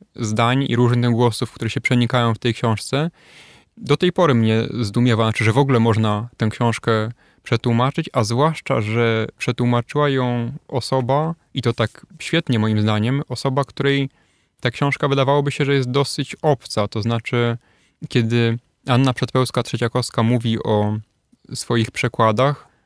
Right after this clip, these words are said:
kiedy mówi się o jej przekładach, to zwykle pamięta się o Jane Austen, o dumie, uprzedzeniu, rozważnej, romantycznej, o prawie wszystkich powieściach Jane Austen, o świecie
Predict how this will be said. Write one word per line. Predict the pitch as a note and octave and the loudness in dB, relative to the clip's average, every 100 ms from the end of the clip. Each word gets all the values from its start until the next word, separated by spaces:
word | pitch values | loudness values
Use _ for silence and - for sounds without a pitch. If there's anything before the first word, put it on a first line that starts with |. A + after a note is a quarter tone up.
| _ _ _ | _ _ _
kiedy | A#2 A2 | 0 4
mówi | A#2+ A2+ | 2 2
się | - | 0
o | A#2+ | 2
jej | A#2 A#2 | 2 2
przekładach, | - - A#2 A2+ C3 | -2 2 2 2 0
to | - | -2
zwykle | A2 B2 C3 | -2 0 -2
pamięta | B2+ B2 B2 B2 | 0 2 2 0
się | A#2+ B2+ | 0 0
o | A#2+ | 2
Jane | C3 B2+ | 4 4
Austen, | A2 - G2+ | 0 -2 -4
o | - G2+ G2+ G2+ - _ | -2 -2 -2 -4 -8 _
dumie, | G#2 A2 A#2 | 0 2 4
uprzedzeniu, | A2+ - A2+ G#2+ A#2+ A#2+ | 2 0 0 2 4 4
rozważnej, | A2 G#2+ A2+ A#2 A2 | 4 4 4 4 4
romantycznej, | A2 A2 G#2+ A#2+ A#2+ A#2 A2+ - _ | 2 2 -2 -2 0 0 0 -6 _
o | |
prawie | - A#2 A#2 | 0 2 2
wszystkich | A2 - F#2+ | 0 -2 -4
powieściach | G#2 G#2 - - - - G#2+ | -2 -2 -2 -8 -8 -12 -4
Jane | G#2+ A2+ | 0 0
Austen, | G#2+ - A#2 C3+ - _ _ _ _ | 0 -2 -2 -2 -6 _ _ _ _
o | - A2+ | -8 -6
świecie | - C3 - B2 A2+ | -2 -2 0 0 0